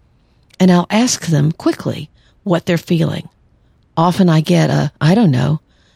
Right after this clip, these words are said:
but then I'll describe what I saw. Basically, I'm describing sensory information to them. And what I see in them and hear is the beginning of a recognition that some emotion shifted.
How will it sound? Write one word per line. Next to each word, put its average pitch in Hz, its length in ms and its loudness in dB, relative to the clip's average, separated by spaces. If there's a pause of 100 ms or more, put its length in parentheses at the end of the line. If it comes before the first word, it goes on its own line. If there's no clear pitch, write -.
(140)
but - 180 -4
then 226 180 4
I'll 202 120 2
describe 151 580 -2
what 156 340 -2
I 156 140 -4
saw. - 600 -4 (800)
Basically, 160 560 0
I'm 160 140 2
describing 143 640 0
sensory 151 760 -2
information 147 680 -2
to 151 140 -4
them. 147 360 -8 (800)
And 165 160 2
what 170 120 2
I 165 120 2
see 226 320 2
in 208 120 4
them 202 380 2
and 156 120 2
hear 190 500 -2 (400)
is 160 140 0
the 165 80 0
beginning 185 520 2
of 180 80 0
a 175 60 0
recognition 147 800 0 (440)
that 165 160 -2
some 180 480 2
emotion 147 580 0
shifted. - 680 -4